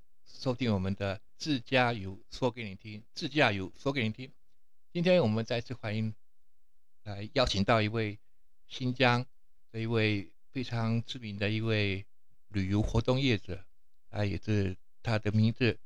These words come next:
我们要再提一下，就是新疆发现探索，探索发现，发现探索，Discovery的新旅游媒体的一个，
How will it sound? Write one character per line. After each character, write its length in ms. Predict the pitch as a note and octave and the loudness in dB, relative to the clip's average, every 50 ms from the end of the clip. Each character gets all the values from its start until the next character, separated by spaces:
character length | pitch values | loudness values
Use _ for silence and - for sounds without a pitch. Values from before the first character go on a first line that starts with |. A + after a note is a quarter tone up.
| - - - - - - - | -12 -14 -14 -16 -18 -16 -12
我 60 | - | -6
们 140 | G2 G2+ G#2 | -2 0 0
要 140 | A#2 A2+ A2+ | 2 0 2
再 100 | A#2 A#2 | 0 0
提 280 | - - - G2 G2+ G#2 | -2 -4 -10 -14 -12 -6
一 20 | |
下， 200 | - - A#2 G#2 | 0 2 2 4
就 140 | G#2 - G#2+ | 4 2 -2
是 400 | - - A2+ G#2 G2+ G2 G2 - - - - - - - | 0 0 0 0 2 0 -2 -6 -12 -16 -16 -16 -14 -10
新 260 | - - C3+ C3+ C3 | -4 0 2 2 2
疆 340 | B2 - B2+ B2 A#2+ B2 B2+ - - - - - | 4 4 4 4 4 0 -2 -6 -12 -16 -14 -4
发 200 | - C3 B2+ B2 | 0 0 0 0
现 300 | A#2+ - - C3+ A2+ F#2+ | 0 -2 0 2 2 2
探 260 | - - - C3+ A2 G2+ | 0 0 2 2 4 4
索， 220 | - - - - - - - - - - - - - - - - - - | 2 0 -2 -6 -10 -12 -12 -14 -16 -16 -16 -16 -16 -16 -14 -12 -4 2
探 180 | - C3 A2 A2 | 4 4 4 4
索 160 | - F#2+ E2 | 2 -2 -2
发 240 | - - A2+ G#2 G#2 | 0 2 2 2 2
现， 260 | - - A#2 G#2 - - - - - - - - | 2 0 -2 -4 -4 -6 -12 -16 -16 -16 -16 -6
发 140 | - A2+ A2 | -4 -4 -2
现 180 | A2+ - A#2+ A2 | 0 0 -2 -2
探 180 | - A#2+ G#2+ | 0 -2 -4
索， 140 | - - - - - | -6 -6 -12 -6 -2
Discovery 680 | A#2+ A#2 A2 - - - C3 B2 A#2+ A#2 G#2 F#2+ F#2 | -2 -2 -2 -2 2 4 4 4 4 4 2 0 0
的 180 | - G2 E2+ - - - - - - - | -2 -4 -6 -6 -10 -16 -18 -20 -18 -12
新 400 | - - - - C3+ C#3+ D3 D3+ - - - - | -8 -6 0 2 2 2 2 0 -4 -12 -16 -16
旅 220 | - A2+ G#2+ G2+ F2+ | -12 -10 -10 -10 -8
游 180 | F2+ F#2+ G2+ G2 | -6 -6 -2 2
媒 200 | G#2 G#2 A2+ B2 | 2 2 2 2
体 260 | - - - E2+ E2+ | -4 -12 -20 -16 -12
的 140 | - F2+ E2 | -10 -8 -4
一 120 | A2 A2 | -2 -2
个， 60 | G2 | -4